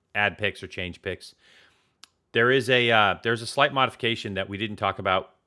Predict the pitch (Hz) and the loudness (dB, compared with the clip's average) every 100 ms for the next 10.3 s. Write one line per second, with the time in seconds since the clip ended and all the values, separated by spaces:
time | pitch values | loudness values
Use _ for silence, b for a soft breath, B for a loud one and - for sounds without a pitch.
0 | - 107 104 - 95 - _ _ - 101 | -4 0 0 -4 -8 -10 _ _ -10 -2
1 | 98 92 110 104 104 101 95 90 85 - | 0 0 -4 -4 -2 -2 0 -2 -2 -8
2 | 98 85 - 92 87 90 90 - 92 82 | -8 -8 -8 -8 -8 -8 -8 -8 -12 -8
3 | 90 92 87 87 - 85 - 98 95 107 | -8 -8 -12 -12 -8 -8 -6 -8 -6 -6
4 | 101 101 b b b b b - 95 123 | -6 -10 b b b b b -8 2 2
5 | 147 - 113 101 - 107 107 110 87 _ | 2 -4 -6 -6 -4 -2 2 2 -2 _
6 | _ - 107 - - 135 139 123 120 117 | _ -8 -8 -6 -2 0 2 4 4 2
7 | 110 - 107 101 95 98 98 90 104 101 | -4 -8 -4 -4 -2 -2 -4 -4 -4 -4
8 | - 85 82 87 98 90 - 101 - - | -6 -14 -14 -16 -8 -8 -8 -14 -10 -6
9 | 117 110 101 101 101 - 113 95 90 - | -2 -2 0 0 0 -4 -4 -4 -4 0
10 | 135 127 123 | 0 0 -2